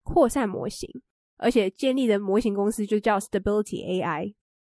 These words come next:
那diffusion其实也是物理学，physics的一个名词。像如果你在水里加一滴红色的颜料，那过一阵子它可能就会融合一体，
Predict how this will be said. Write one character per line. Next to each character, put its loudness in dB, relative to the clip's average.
那 4
diffusion 4
其 -2
实 -2
也 -2
是 0
物 6
理 -2
学， -10
physics -2
的 -8
一 -2
个 -4
名 -4
词。 -10
像 0
如 2
果 2
你 0
在 4
水 2
里 -4
加 -2
一 -4
滴 -4
红 -4
色 0
的 2
颜 -4
料， -4
那 -4
过 2
一 0
阵 0
子 -6
它 -4
可 -2
能 -4
就 2
会 4
融 0
合 -4
一 -2
体， -12